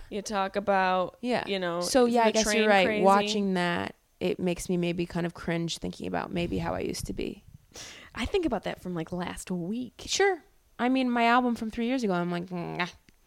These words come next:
Speaker 2: You know, I, I'm not saying I hate it.
Speaker 1: Yeah, but it's just, it's such an evolving thing and evolves so fast.
Speaker 2: I also learned a lot. It's like, I learned a lot. When I did with that, I was just like, I was, yeah, I, whatever. I didn't own it like I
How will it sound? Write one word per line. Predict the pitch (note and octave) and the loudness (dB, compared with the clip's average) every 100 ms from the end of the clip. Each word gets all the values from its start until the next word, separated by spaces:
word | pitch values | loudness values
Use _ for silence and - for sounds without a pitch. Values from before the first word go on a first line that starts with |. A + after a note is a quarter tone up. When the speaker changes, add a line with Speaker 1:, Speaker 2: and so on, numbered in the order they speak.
| _ _ - | _ _ -2
Speaker 2:
You | F#3+ | 0
know, | E3+ C#2+ F3+ - _ - | 0 -2 -6 -10 _ 0
I, | F#3+ - | 0 2
I'm | A3 | 0
not | G3 | 0
saying | F#3+ E3+ | -2 -2
I | |
hate | - - E3+ E3 | -4 -2 0 2
it. | F3 G3 - | 2 2 4
Speaker 1:
Yeah, | C4 | 4
but | B3 A3+ | 4 0
it's | A3 | 0
just, | A3+ - | -4 -6
it's | G3+ | -2
such | A3+ G#3+ | 0 0
an | G#3+ | 0
evolving | G3 F#3+ F#3 F#3 F#3 F3+ | 0 6 6 6 2 -2
thing | G3+ G#3 | -2 -2
and | F#3+ | -2
evolves | F3 F3 F3 | 0 0 0
so | G3+ G3 | -2 0
fast. | - F#3 E3 | 2 2 2
Speaker 2:
I | E4+ | 2
also | E4 D#4 | 2 2
learned | D4 D#4+ D#4+ | 2 2 2
a | |
lot. | A3+ F#3+ F#2+ - | 2 2 0 -4
It's | - - | -6 0
like, | A#3+ - - - _ _ _ | -2 -2 -20 -20 _ _ _
I | - | -4
learned | B3 D4 C4 | -2 0 -2
a | |
lot. | - - - _ | -4 -6 -14 _
When | A3 A#3+ | -4 -2
I | |
did | G#3+ B3 | 0 0
with | B3+ - | 0 2
that, | A#3+ A#3 | 2 2
I | F#3+ | 2
was | F#3+ | -2
just | F#3+ - | -6 -4
like, | F#3 F3+ - _ _ _ _ _ _ _ _ _ _ _ - | -4 -6 -14 _ _ _ _ _ _ _ _ _ _ _ -6
I | G#3+ | -2
was, | A3 G#3+ | 0 -2
yeah, | - C#4 - | -2 -4 -4
I, | - - - - | -8 -12 -14 -14
whatever. | G3 G3 - - _ _ _ - | -10 -10 -10 -16 _ _ _ -4
I | F#3 F#3+ F#3 F#3 F3+ F3+ F3 E3+ _ _ _ _ _ - | 0 2 2 2 0 -2 -4 -8 _ _ _ _ _ 0
didn't | F#3+ F#3+ E3+ | 2 2 0
own | E3+ | -4
it | - | -4
like | E3 F3 | -6 -6
I | E3 F#3 | -6 -8